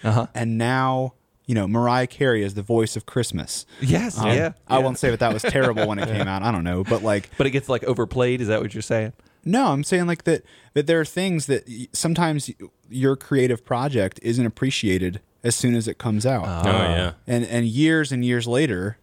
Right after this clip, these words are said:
Speaker 2: you know, there are these groups, you know, um, yeah, yeah. that
Speaker 1: That's absolutely true,
Speaker 2: Yeah.
Speaker 1: Mark. Absolutely true. I, I know there's a lot of, of writing that, um, you know, the,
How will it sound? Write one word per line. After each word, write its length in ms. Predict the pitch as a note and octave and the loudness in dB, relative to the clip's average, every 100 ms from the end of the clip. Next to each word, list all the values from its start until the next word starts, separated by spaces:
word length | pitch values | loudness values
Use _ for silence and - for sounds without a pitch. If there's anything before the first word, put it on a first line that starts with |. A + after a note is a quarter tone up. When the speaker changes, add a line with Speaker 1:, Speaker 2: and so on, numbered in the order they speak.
| _ | _
Speaker 2:
you 100 | - | -2
know, 80 | B2+ | 2
there 100 | B2 | 2
are 60 | B2+ | 2
these 160 | A2+ | 0
groups, 540 | - C#3+ E3 - - - _ | 0 2 2 -2 -14 -14 _
you 140 | - A#2 | -6 -2
know, 220 | G2+ - | -2 -4
um, 300 | G#2+ G2 F#2 - _ | -4 -4 -4 -10 _
yeah, 160 | - A#2+ - _ - | 0 0 -2 _ -4
yeah. 220 | C#3 F#2+ | -2 -2
that 120 | G2+ G#2 | -2 0
Speaker 1:
That's 220 | C3 - | 0 0
absolutely 440 | A2+ C3 D#3 D#3+ | -4 -4 -4 -4
true, 180 | A#2+ - | -4 -2
Speaker 2:
Yeah. 60 | F#2 | -2
Speaker 1:
Mark. 280 | F2 F2+ - | -2 -4 -6
Absolutely 640 | - D3 - G2+ G2+ D#3 F#2 | -2 -2 -2 -4 -2 -2 -4
true. 320 | - G2+ F2 - - - - - | -6 -4 -6 -8 -20 -20 -14 -4
I, 160 | B2+ | -2
I 60 | A#2 | 0
know 100 | B2+ | -2
there's 220 | B2+ F#2+ | -2 -2
a 40 | G2 | -2
lot 180 | G#2 | -2
of, 120 | F#2+ F#2 | -2 -2
of 220 | F2+ F2 | -2 0
writing 400 | F#2+ D3 G#2 E2+ | 2 0 -2 -6
that, 240 | G2 - - | -6 -6 -4
um, 340 | G2+ E2+ E2 - _ | -4 -2 -6 -10 _
you 180 | A2+ B2 | -4 -2
know, 160 | C#3 G2 | 0 -2
the, 400 | A2+ A#2 D#3+ | -2 -2 -2